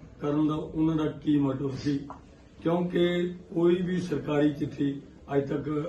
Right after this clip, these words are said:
ਰਿਲੀਜ਼ ਨਹੀਂ ਹੋਈ, ਜੋ ਗੱਲਾਂ ਕਹਿ ਕੇ ਗਏ। ਕਿਉਂਕਿ ਜਦੋਂ ਕੋਈ ਵੀ ਸਰਕਾਰ ਹੈ, ਚਾਹੇ, ਚਾਹੇ ਕੋਈ ਕਮੇਟੀ ਹੈ, ਉਹ ਇਲੈਕਸ਼ਨ ਹਾਰ ਜਾਂਦੇ ਨੇ,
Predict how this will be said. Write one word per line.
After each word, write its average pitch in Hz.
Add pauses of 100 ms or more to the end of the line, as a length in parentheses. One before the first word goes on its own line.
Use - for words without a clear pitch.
(120)
ਰਿਲੀਜ਼ 135
ਨਹੀਂ 139
ਹੋਈ, 147 (560)
ਜੋ 160
ਗੱਲਾਂ 147
ਕਹਿ 151
ਕੇ 147
ਗਏ। 113 (920)
ਕਿਉਂਕਿ 180 (440)
ਜਦੋਂ 175
ਕੋਈ 170
ਵੀ 151 (680)
ਸਰਕਾਰ 147
ਹੈ, 160
ਚਾਹੇ, 165 (160)
ਚਾਹੇ 160
ਕੋਈ 160
ਕਮੇਟੀ 143
ਹੈ, 117 (460)
ਉਹ 190
ਇਲੈਕਸ਼ਨ 180
ਹਾਰ 143
ਜਾਂਦੇ 135
ਨੇ, 107